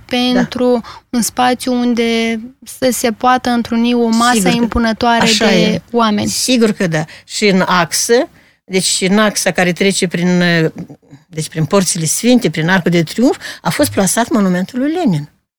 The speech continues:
Speaker 2: Iar în jurul monumentului Lenin, ce a fost? Tribuna a fost.
Speaker 1: Eu
Speaker 2: Unde
Speaker 1: nu am
Speaker 2: stăteau
Speaker 1: de unde să
Speaker 2: conducătorii.
Speaker 1: știu.
Speaker 2: Poftim?
Speaker 1: Eu nu am de unde să știu, eh,
Speaker 2: Ah,
Speaker 1: în vremurile
Speaker 2: nu
Speaker 1: alea nu
Speaker 2: știți.
Speaker 1: le-am prins. Da, da,
Speaker 2: Ah,
Speaker 1: da.
Speaker 2: iată cum. Era o tribună din marmură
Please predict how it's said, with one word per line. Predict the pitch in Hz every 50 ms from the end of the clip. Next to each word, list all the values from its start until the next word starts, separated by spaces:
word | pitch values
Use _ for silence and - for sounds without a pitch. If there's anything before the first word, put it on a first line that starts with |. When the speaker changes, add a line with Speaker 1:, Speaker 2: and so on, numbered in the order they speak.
| _ _ _ _ _ -
Speaker 2:
Iar | 196 196 185 175 - - -
în | - 202 202
jurul | 190 233 233 214 208
monumentului | 208 190 190 196 190 - 185 175 170 160 156
Lenin, | 151 156 175 208 247
ce | 233 - 226
a | 165
fost? | - - - - - - _ _
Tribuna | - 185 202 196 226 349 415 392 339 185
a | 151
fost. | - - 214 - - - _ _ - - - - -
Speaker 1:
Eu | 262 185
Speaker 2:
Unde | 196 196
Speaker 1:
nu | 208 226
am | 220
Speaker 2:
stăteau | - 220 220 220
Speaker 1:
de | 220
unde | 254 262 277
să | - 285
Speaker 2:
conducătorii. | 277 - 359 370 302 277
Speaker 1:
știu. | - 226 214 - - -
Speaker 2:
Poftim? | 226 208 - - - _ _
Speaker 1:
Eu | _ 247 240 240
nu | 247
am | 247 247 254
de | 240 226
unde | 214 214 214 208 208
să | 202 - -
știu, | 226 - - - 226 220 220 214
eh, | 208 214 220
Speaker 2:
Ah, | 214 196 214 233 254 -
Speaker 1:
în | -
vremurile | 254 247 247 254 254 247 247 247 233
Speaker 2:
nu | 254
Speaker 1:
alea | 262 240 233
nu | 233
Speaker 2:
știți. | 233 233 240
Speaker 1:
le-am | 247 240 233 226 214
prins. | - 214 214 208 208 214 - -
Da, | 214 202 214 214 214
da, | 214 214
Speaker 2:
Ah, | 214
Speaker 1:
da. | 214 214 220
Speaker 2:
iată | 220 233 226 - 220 214 _
cum. | - 226 220 208 185 - _ _ _ _ _ _ _ _
Era | _ - 185 185 240 294 302
o | 262
tribună | 240 - 208 190 180 170 190 226 254 262 247
din | 185 175 170 170
marmură | 170 185 202 233 254 233 208 185 170 165 160